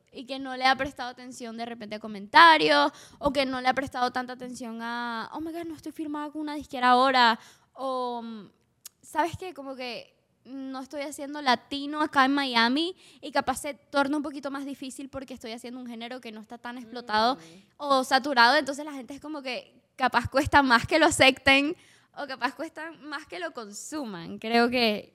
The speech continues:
Speaker 1: que es así. Pero orgullosa de que estoy siendo fiel creyente a lo que siempre me ha gustado desde el principio.
Speaker 2: Qué interesante que dijiste que no, como siendo latino en Miami, porque me imagino que todo el mundo asocia como, ok,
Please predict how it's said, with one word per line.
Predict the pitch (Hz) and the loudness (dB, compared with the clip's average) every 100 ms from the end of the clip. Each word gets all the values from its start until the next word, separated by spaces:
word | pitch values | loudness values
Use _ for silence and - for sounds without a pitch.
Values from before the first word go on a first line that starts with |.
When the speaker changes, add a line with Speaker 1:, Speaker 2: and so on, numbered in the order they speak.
| _ | _
Speaker 1:
que | 240 | -14
es | 240 | -12
así. | 233 214 - _ _ _ _ - | -10 -12 -14 _ _ _ _ -2
Pero | 294 294 247 - | 6 6 6 2
orgullosa | - 277 277 269 277 294 | -12 -10 -8 -10 -8 -8
de | 320 | -8
que | |
estoy | 269 247 214 - _ | -10 -10 -10 -12 _
siendo | - - 233 233 247 220 - _ - | -18 -14 -10 -8 -8 -10 -16 _ -12
fiel | 233 | -10
creyente | 233 220 202 214 | -8 -8 -10 -8
a | 220 | -8
lo | 214 | -8
que | 196 190 - _ _ - | -8 -10 -12 _ _ -16
siempre | 220 196 202 | -12 -10 -10
me | 190 | -10
ha | |
gustado | 196 196 185 | -12 -12 -10
desde | 190 | -10
el | 185 | -14
principio. | - 190 - 220 | -16 -18 -14 -12
Speaker 2:
Qué | |
interesante | 233 233 302 294 262 254 | -12 -12 -12 -12 -14 -14
que | 247 | -14
dijiste | 233 233 220 202 | -14 -14 -16 -16
que | 185 | -16
no, | 160 - _ | -16 -20 _
como | - 196 180 165 | -16 -14 -12 -14
siendo | 190 202 214 | -12 -12 -10
latino | 214 185 202 196 | -10 -10 -12 -14
en | 196 | -12
Miami, | 185 185 190 175 170 | -10 -8 -8 -10 -14
porque | - 208 190 | -14 -12 -10
me | 190 190 | -10 -12
imagino | 185 202 254 285 185 214 277 _ | -12 -10 -10 -10 -10 -12 -16 _
que | - 208 | -8 -8
todo | 208 | -8
el | 190 | -8
mundo | 202 202 | -10 -8
asocia | 220 220 220 | -8 -8 -8
como, | 190 180 - | -10 -14 -14
ok, | - | -10